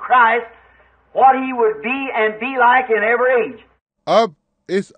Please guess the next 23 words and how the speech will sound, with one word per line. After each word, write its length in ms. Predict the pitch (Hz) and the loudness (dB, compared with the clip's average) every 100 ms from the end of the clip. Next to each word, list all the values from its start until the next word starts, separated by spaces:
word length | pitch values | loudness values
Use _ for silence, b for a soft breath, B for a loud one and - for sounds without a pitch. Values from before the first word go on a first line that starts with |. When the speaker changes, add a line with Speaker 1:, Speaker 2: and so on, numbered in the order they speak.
| - | -8
Speaker 2:
आने 260 | 143 190 | -6 -4
वाले 300 | 202 196 202 | -2 -2 -4
महान 340 | 147 139 180 165 | -4 -4 -4 -2
युग 200 | 170 175 | -4 -4
में 220 | 170 135 - _ _ _ | -8 -10 -10 _ _ _
जो 280 | 85 101 143 | _ -8 -6
योना 460 | 110 127 175 190 180 | -6 -6 -6 -4 -4
ने 120 | 156 | -4
देखा, 340 | 143 147 135 98 _ _ _ _ _ _ | -8 -6 -6 -6 _ _ _ _ _ _
अब 240 | 147 160 117 | 0 0 0
ये 140 | 143 | -8
प्रकाशन 720 | - 131 131 165 - 160 101 _ _ _ _ _ | -6 -8 -2 -2 -2 -4 -8 _ _ _ _ _
पूरी 240 | 185 220 190 | -4 -4 -6
तरह 160 | 190 180 | -4 -4
से 120 | 175 | -2
उसे 240 | 156 - 123 | -6 -6 -10
दिया 300 | 101 160 160 | -6 -2 -2
गया 200 | 143 131 | -2 -6
था 200 | 123 95 - _ _ _ _ _ - | -6 -10 -10 _ _ _ _ _ -6
ताकि 340 | 147 151 143 113 | -6 -6 -10 -8
मसीह 240 | 139 - 160 | -10 -8 -10
के 120 | 143 | -8
विशिष्ट 500 | 113 139 175 160 - | -10 -8 -10 -12 -12